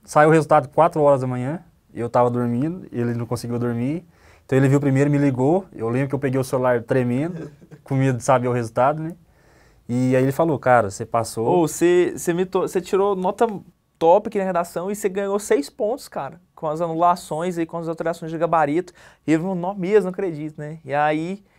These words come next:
Speaker 2: depois que eu fui olhar a minha, né? Primeiro eu olhei a dele, pra depois olhar a minha nota e tal. Aí eu vi que tinha, também tinha tirado uma nota legal, né? Aí eu já peguei, já, já tinha treinado também no Excel como é que fazia o ranking.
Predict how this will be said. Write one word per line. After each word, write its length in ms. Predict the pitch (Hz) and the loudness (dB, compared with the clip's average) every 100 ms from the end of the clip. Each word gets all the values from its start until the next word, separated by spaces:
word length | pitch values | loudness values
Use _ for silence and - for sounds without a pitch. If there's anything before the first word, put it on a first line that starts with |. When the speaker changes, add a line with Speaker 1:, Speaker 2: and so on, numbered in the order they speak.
| _ - | _ -10
Speaker 2:
depois 440 | 143 160 180 233 | -4 0 4 4
que 80 | 330 | 2
eu 60 | 392 | -2
fui 160 | 392 | 0
olhar 140 | 359 359 | 2 2
a 40 | |
minha, 240 | 359 247 220 | 0 -2 -2
né? 120 | 214 | 0
Primeiro 260 | 202 190 | 0 6
eu 40 | 247 | 8
olhei 140 | 240 | 10
a 120 | 254 | 8
dele, 480 | 214 185 196 294 381 - _ _ _ | 8 8 8 8 6 -2 _ _ _
pra 100 | 160 | 0
depois 340 | 180 196 208 254 | 2 4 4 4
olhar 220 | 320 311 | 2 2
a 40 | |
minha 140 | 349 349 | 0 0
nota 340 | 233 180 - | 2 2 0
e 40 | 139 | -4
tal. 220 | 143 131 135 | -2 -2 -2
Aí 160 | 147 | 0
eu 140 | 165 170 | 0 -2
vi 140 | 180 | -6
que 60 | 175 | -10
tinha, 320 | - 170 151 | -10 -8 -6
também 240 | 165 156 | -6 -6
tinha 180 | 160 165 | -6 -8
tirado 240 | 160 156 151 | -4 -4 -4
uma 100 | 151 | -6
nota 240 | 147 151 | -6 -6
legal, 580 | 147 147 143 160 233 233 _ _ - | -6 0 2 2 0 -4 _ _ -6
né? 280 | 151 175 120 | -2 -2 2
Aí 140 | 156 | 4
eu 100 | 165 | 4
já 160 | 160 170 | 2 0
peguei, 560 | 165 165 135 151 185 170 | -2 -4 -2 -2 -2 2
já, 340 | 160 151 143 _ _ _ _ | 2 4 0 _ _ _ _
já 100 | 143 | -8
tinha 220 | - 165 | -4 -4
treinado 380 | 165 160 156 156 | -2 0 0 -2
também 240 | 160 156 | -4 -4
no 100 | 151 | -4
Excel 320 | 156 156 160 | -6 -2 0
como 160 | 156 156 | 0 0
é 80 | 160 | -2
que 80 | - | 0
fazia 320 | 170 151 156 | 0 2 -2
o 60 | |
ranking. 560 | 151 139 165 202 208 202 | -2 -4 -4 -8 -14 -16